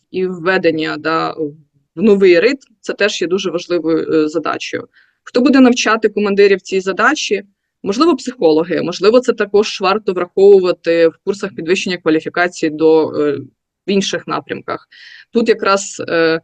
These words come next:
маю можливість про це говорити саме на цій конференції, оскільки тут є представники різних, е, вишів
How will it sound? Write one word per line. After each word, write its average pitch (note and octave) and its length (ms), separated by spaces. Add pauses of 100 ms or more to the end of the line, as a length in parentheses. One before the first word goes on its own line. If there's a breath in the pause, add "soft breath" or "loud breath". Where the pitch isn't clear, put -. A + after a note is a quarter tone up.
(260)
маю A3 260
можливість G#3 460
про G3+ 100
це G3+ 120
говорити G3 400
саме F3+ 400
на G3 120
цій G3+ 180
конференції, G#3 720
оскільки G3+ 400
тут F3+ 180
є F3+ 80
представники F3 640
різних, E3 480
е, D#3+ 140
вишів D#3+ 440